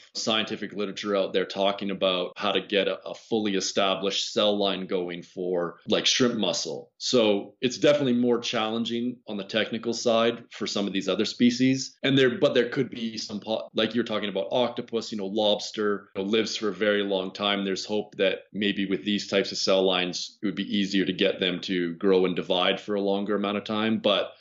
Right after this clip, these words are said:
there are, there are definitely some unique opportunities, but again, there are some technical challenges that still need to be kind of solved as well,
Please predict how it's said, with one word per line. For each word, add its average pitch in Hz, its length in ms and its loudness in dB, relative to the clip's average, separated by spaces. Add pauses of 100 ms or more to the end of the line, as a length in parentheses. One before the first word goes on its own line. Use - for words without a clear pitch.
(160)
there 135 240 4
are, 135 260 4
there 131 100 0
are 123 40 -4
definitely 143 340 2
some 120 220 -6
unique 113 320 -6
opportunities, 139 1040 -4
but 117 200 2
again, 110 320 -2
there 107 180 -2
are 101 120 0
some 98 160 -8
technical 101 460 -8
challenges 92 920 -4
that 92 180 -4
still 95 260 -4
need 90 220 -6
to 90 100 -6
be 82 500 -4
kind 90 140 -2
of - 80 -2
solved 95 480 2
as 92 220 -6
well, 85 400 2